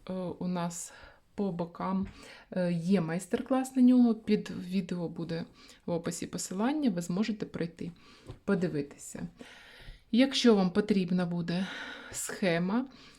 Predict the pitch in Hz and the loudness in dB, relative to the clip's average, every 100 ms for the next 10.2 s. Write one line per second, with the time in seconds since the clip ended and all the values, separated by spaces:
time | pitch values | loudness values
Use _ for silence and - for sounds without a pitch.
0 | - _ _ 233 262 294 285 190 175 - | -20 _ _ 4 4 4 2 2 2 -2
1 | - 214 208 180 160 - - 185 180 175 | 2 2 2 -2 -6 -10 -10 -6 -4 -4
2 | 170 170 - 156 165 208 254 285 269 254 | -4 -6 -6 -6 -2 2 4 4 4 0
3 | 240 240 233 220 214 214 - 214 214 185 | -2 -2 0 4 4 2 -4 0 2 2
4 | 180 180 202 196 190 185 196 - - - | -2 -4 -4 -4 -4 -6 -8 -10 -18 -18
5 | - - - 190 180 175 - - - - | -20 -14 -4 -2 -2 -6 -8 -12 -16 -20
6 | _ - 247 226 240 190 180 214 226 - | _ -8 0 4 4 4 4 6 6 2
7 | 180 160 151 147 175 160 170 170 - - | -4 -4 -4 -6 -6 -6 -8 -10 -12 -6
8 | 175 170 175 196 180 175 156 - _ - | -4 -4 0 2 2 0 -2 -6 _ -2
9 | 190 180 196 170 156 175 202 247 311 - | 0 2 0 0 -2 0 0 0 -2 -4
10 | 311 | -6